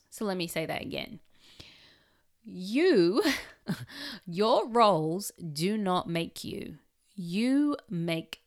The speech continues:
the roles because of the characteristics and because of the skills that you have.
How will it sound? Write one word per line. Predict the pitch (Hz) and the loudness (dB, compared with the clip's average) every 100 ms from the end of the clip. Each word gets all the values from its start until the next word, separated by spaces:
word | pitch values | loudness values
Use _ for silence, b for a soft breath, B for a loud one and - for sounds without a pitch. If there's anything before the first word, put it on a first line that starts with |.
| - | -12
the | 156 | -10
roles | 160 180 196 175 - - - - _ _ _ _ _ _ - | -8 -6 -6 -6 -10 -10 -10 -12 _ _ _ _ _ _ -8
because | 175 185 175 | -4 -2 -2
of | 160 | -4
the | 160 | -8
characteristics | - - 214 226 - - 196 175 - 160 - - | -8 -2 2 2 0 -4 -4 -4 -4 -4 -4 -6
and | 175 | -6
because | 170 170 175 | -6 -6 -6
of | 165 156 | -8 -8
the | 160 | -6
skills | - - - 233 220 170 170 165 - B B B - | -6 -8 -6 0 4 4 2 -4 -6 B B B -8
that | 185 175 | -4 -4
you | 165 165 165 | -4 -4 -4
have. | 143 175 175 - - - | -4 -2 0 0 -6 -12